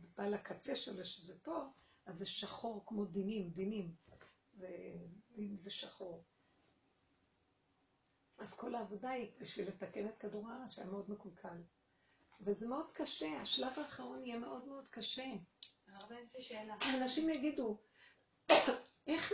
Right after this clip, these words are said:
Speaker 1: נדע שזה כבר זמן של משיח? אולי זה לא?" אני בעבודה שלי מרגישה, כל אלה שהולכות איתנו בעבודה, ואנחנו, זה רב אושר וכל העבודה הזאת,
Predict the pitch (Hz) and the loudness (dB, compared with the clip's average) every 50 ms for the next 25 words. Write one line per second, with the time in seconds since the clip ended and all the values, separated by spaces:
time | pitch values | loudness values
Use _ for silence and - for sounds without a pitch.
0 | 415 415 269 220 262 269 285 285 - 269 202 226 233 - 233 226 208 208 208 - | 6 6 6 6 4 2 2 2 0 0 0 0 -2 0 0 0 0 0 0 -2
1 | - - - 262 262 220 214 208 - - 208 196 180 175 - - - 208 208 202 | -4 -4 -2 -2 -2 0 0 0 0 0 0 -2 -4 -4 -6 -6 0 2 4 4
2 | 208 233 233 269 269 226 220 214 214 220 - _ _ _ _ _ _ _ _ _ | 4 4 2 0 0 0 0 -2 -2 -4 -6 _ _ _ _ _ _ _ _ _
3 | _ _ _ _ _ _ _ - - - - - - - _ _ _ - 220 208 | _ _ _ _ _ _ _ -20 -20 -20 -20 -20 -20 -20 _ _ _ -2 0 2
4 | 208 233 269 - 359 285 254 254 202 208 233 233 - 262 240 226 208 175 175 175 | 2 2 0 -4 -6 -8 -8 -6 -6 -6 -8 -8 -10 -10 -10 -10 -10 -10 -10 -12
5 | 165 - - 190 208 - - _ _ - - - - - 262 262 277 269 254 - | -12 -12 -12 -12 -12 -12 -14 _ _ -20 -20 -18 -10 -8 -6 -6 -6 -6 -10 -10
6 | 208 - 214 190 180 - - 220 214 - 233 - - 214 202 208 202 175 180 180 | -12 -12 -12 -12 -12 -12 -12 -12 -10 -12 -14 -14 -10 -10 -8 -8 -8 -10 -10 -12
7 | 170 175 - - 208 196 190 180 190 190 - - - - - _ _ - - - | -12 -12 -12 -10 -10 -10 -10 -12 -14 -14 -12 -12 -12 -14 -14 _ _ -20 -20 -20
8 | - _ _ _ _ _ - - 208 214 208 202 - 220 208 - - 202 180 175 | -20 _ _ _ _ _ -6 -4 -2 -2 -2 -4 -6 -8 -8 -8 -8 -10 -12 -12
9 | 185 - 233 226 226 220 202 208 180 160 202 196 208 233 269 285 302 | -10 -10 -10 -10 -8 -8 -8 -8 -8 -8 -8 -8 -10 -10 -10 -12 -16